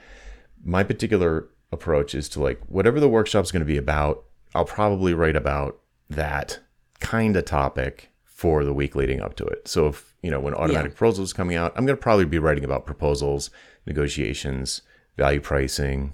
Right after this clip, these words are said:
Speaker 1: scope last, stuff like that in the week leading up to it, with little P S like, "Hey, if you'd like to know, you know, s-, really learn with a group of people how to put this into practice, uh, in five days, then, you know, click here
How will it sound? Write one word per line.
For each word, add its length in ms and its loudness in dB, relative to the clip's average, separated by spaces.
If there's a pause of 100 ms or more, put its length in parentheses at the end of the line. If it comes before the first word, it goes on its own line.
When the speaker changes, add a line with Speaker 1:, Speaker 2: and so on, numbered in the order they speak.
(220)
Speaker 1:
scope 340 2
last, 720 -2
stuff 280 2
like 180 2
that 340 0
in 80 -4
the 80 -2
week 200 -2
leading 240 0
up 160 -6
to 160 -4
it, 220 -4 (320)
with 160 4
little 200 6
P 220 0
S 160 0
like, 140 -2
"Hey, 180 4
if 160 -2
you'd 120 -2
like 180 0
to 80 -8
know, 200 -4
you 80 -8
know, 100 -6
s-, 120 -10 (180)
really 480 -2
learn 360 -2
with 100 -2
a 40 -4
group 200 -6
of 80 -12
people 280 -4
how 160 -2
to 80 -2
put 320 -8
this 160 -6
into 140 -2
practice, 640 -2 (360)
uh, 60 2 (140)
in 380 -2 (200)
five 280 2
days, 460 2 (280)
then, 420 -6 (220)
you 100 -4
know, 80 0
click 260 -6
here 300 2